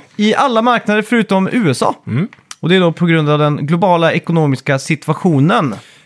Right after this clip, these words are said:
Speaker 2: Yes.
Speaker 1: Och Microsoft passade då på att kabla ut nyheten att de inte planerar att höja några priser alls istället.
Speaker 2: Ja. Det, på, på ett sätt känns det logiskt på grund av,
Speaker 1: Mm.
Speaker 2: eh, inflation och så i många länder. Men samtidigt så har du ju också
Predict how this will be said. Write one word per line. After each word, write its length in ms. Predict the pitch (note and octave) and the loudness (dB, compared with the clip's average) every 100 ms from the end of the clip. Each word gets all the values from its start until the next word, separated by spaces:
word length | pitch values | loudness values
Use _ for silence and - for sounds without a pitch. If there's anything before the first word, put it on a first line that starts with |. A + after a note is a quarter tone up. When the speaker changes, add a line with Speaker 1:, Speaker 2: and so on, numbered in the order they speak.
| _ | _
Speaker 2:
Yes. 500 | - - - - - - | -6 -4 -2 -4 -8 -10
Speaker 1:
Och 300 | - F3+ F3+ G3 | -2 0 2 2
Microsoft 500 | F#3+ E3+ D#3+ G3+ G3 | 0 0 0 -2 -2
passade 340 | G3+ G3 F3+ | -4 -2 0
då 120 | D#3+ | -2
på 280 | D#3 D#3 C3+ | -2 -2 -4
att 60 | C3 | -2
kabla 300 | D3+ D3 C#3+ | -2 0 0
ut 180 | C3+ | 0
nyheten 280 | D3+ C3 - | -2 -2 -4
att 60 | A#2 | -4
de 160 | B2+ - _ | -4 -6 _
inte 420 | B3+ F3+ A2+ - | 2 2 2 -4
planerar 240 | - G#3 D#3+ | -4 -2 0
att 60 | |
höja 140 | C#3+ B2+ | 0 -2
några 160 | A#2 | -4
priser 360 | A2+ B2+ - A2+ | -6 -6 -6 -6
alls 420 | - F3+ A#2 - C#3+ | -2 -4 -4 -12 -16
istället. 480 | C3+ A#2 E2 - _ | -10 -8 -10 -14 _
Speaker 2:
Ja. 300 | G#3+ C#3+ D3+ - - - - - | -2 0 0 -4 -16 -20 -20 -12
Det, 400 | C#3+ F3 F3+ - | -4 -2 -2 -4
på, 140 | G3 F3 | -4 -2
på 140 | G3+ | -2
ett 140 | G#3 | -2
sätt 200 | - D3+ | -2 -4
känns 220 | - C#3+ B2+ | -4 -4 -2
det 100 | C3+ | -2
logiskt 680 | C3 A2 C3+ C#3+ - _ | 0 0 -2 -6 -12 _
på 80 | - | -6
grund 200 | A#2+ A2 | -4 -2
av, 240 | C3 C#3 B2 - - | -2 -4 -8 -18 -4
Speaker 1:
Mm. 280 | C#3 B2+ C3 | 0 0 -2
Speaker 2:
eh, 400 | B2+ B2 A#2+ A2 | -2 -2 -2 -4
inflation 480 | C3+ A#2 B2 C3 G#2 | -6 -4 -4 -4 -6
och 80 | G#2 | -4
så 120 | A2 | -6
i 60 | G#2 | -4
många 240 | G#2+ G2 | -6 -6
länder. 280 | F#2+ F#2+ - - - - - | -8 -10 -12 -16 -20 -20 -8
Men 160 | C#3 | -4
samtidigt 480 | C#3+ G3+ F3 C3+ D#3 | -2 0 -2 -4 -4
så 100 | - | 0
har 160 | E3+ D3+ | 2 2
du 60 | |
ju 40 | D3 | 0
också 680 | C#3+ - B2+ A#2 A2+ A2 | -2 -2 0 2 2 0